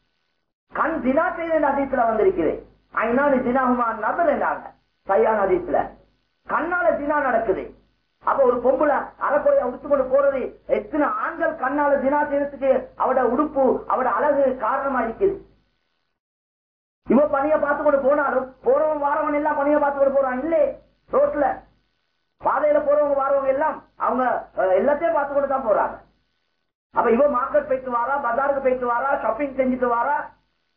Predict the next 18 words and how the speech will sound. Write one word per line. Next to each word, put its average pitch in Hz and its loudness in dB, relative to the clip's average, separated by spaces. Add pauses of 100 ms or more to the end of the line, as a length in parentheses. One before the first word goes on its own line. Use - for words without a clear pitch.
(340)
ஒரு 247 4
ஹவர் 262 2
ரெண்டு 262 0
ஹவருக்கு 262 0
பின்னால 262 -2
வாரா, 285 -4 (200)
எத்தனை 262 -2
ஆண்களோட 262 0
பார்வையில 247 0
பட்டு, 240 -4
எத்தனை 240 0
ஆம்பளைக்கு 262 0
பல்ல 262 0
காட்டி, 254 -6
எத்தனை 285 2
பேரோட 262 2
பேசி 254 0
கலைச்சி, 254 0